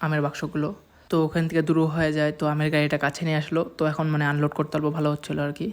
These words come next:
আমিও মানে হেল্প করতেই ছিলাম। তারপর আনলোড করে গাড়ি চলে গেল। তারপর আমি অল্প আশ্রমটা ঘোরার জন্য বেরিয়ে পড়লাম। তো ওদিক দিয়ে পুরো দেখতেছিলাম, তো ওদিক দিয়ে মানে পুকুর বানানো হচ্ছে।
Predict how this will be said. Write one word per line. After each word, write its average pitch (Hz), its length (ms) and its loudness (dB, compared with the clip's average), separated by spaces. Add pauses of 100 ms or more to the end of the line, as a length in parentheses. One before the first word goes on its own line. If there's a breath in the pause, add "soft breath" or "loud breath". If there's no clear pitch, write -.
(120)
আমিও 165 260 2
মানে 156 160 0
হেল্প 156 200 0
করতেই 151 340 -2
ছিলাম। 156 380 -6 (840 loud breath)
তারপর 147 220 -2
আনলোড 160 260 2
করে 165 180 2
গাড়ি 160 200 2
চলে 160 240 2
গেল। 160 200 2 (300)
তারপর 165 240 0
আমি 165 180 0
অল্প 156 120 -2
আশ্রমটা 160 420 2
ঘোরার 160 240 2
জন্য 160 180 -2
বেরিয়ে 156 280 2
পড়লাম। 160 400 -2 (320)
তো 165 80 2
ওদিক 160 200 0
দিয়ে 160 100 2
পুরো 160 200 0
দেখতেছিলাম, 165 640 -2 (300)
তো 165 80 -2
ওদিক 160 200 -2
দিয়ে 160 100 0
মানে 165 140 0
পুকুর 165 260 2
বানানো 156 320 2
হচ্ছে। 165 380 -4